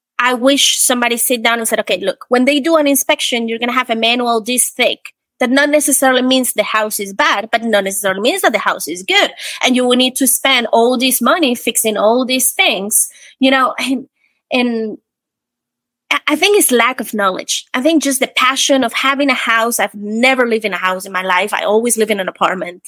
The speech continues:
you know, and it's like, "Let's have the house. We're gonna do this." Hold on. I wish I had more. <laughs> I, I wish I had listened better. My family saying, "Just move to an apartment, move to an Airbnb while you find something." And I, I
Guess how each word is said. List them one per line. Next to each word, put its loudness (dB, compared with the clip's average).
you -2
know, 4
and 0
it's -6
like, 0
"Let's -4
have 2
the 0
house. 0
We're -4
gonna 2
do -2
this." -2
Hold -2
on. -10
I 2
wish -2
I 0
had 0
more. 2
<laughs> -6
I, -2
I 2
wish 0
I 2
had 2
listened -2
better. 2
My 0
family -2
saying, 0
"Just -12
move -2
to -2
an 0
apartment, -2
move -2
to 4
an 2
Airbnb 2
while 4
you -6
find 2
something." 0
And 0
I, -2
I -16